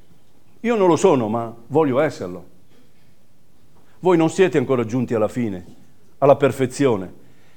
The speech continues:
Ma non ci smarriremo su questa strada perché?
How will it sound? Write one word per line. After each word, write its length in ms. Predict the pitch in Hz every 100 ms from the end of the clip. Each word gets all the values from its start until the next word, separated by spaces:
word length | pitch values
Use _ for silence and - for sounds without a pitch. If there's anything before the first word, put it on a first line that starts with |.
| - - - - - - - -
Ma 140 | 156
non 140 | 185
ci 120 | 175 202
smarriremo 580 | 156 185 196 208 185
su 200 | 127 139
questa 300 | 135 175 208
strada 440 | 196 226 220 254 233
perché? 580 | 190 139 127 107 175